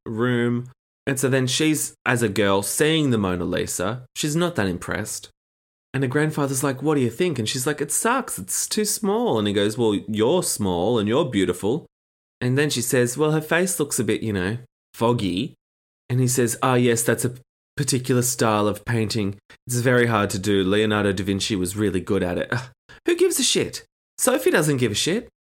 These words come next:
Sophie says, "She looks like she knows something, like when kids at school have a secret."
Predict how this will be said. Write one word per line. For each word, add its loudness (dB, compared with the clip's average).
Sophie 0
says, 0
"She 0
looks 0
like 0
she 0
knows 0
something, -2
like -2
when 0
kids 0
at -2
school 0
have 0
a -2
secret." -2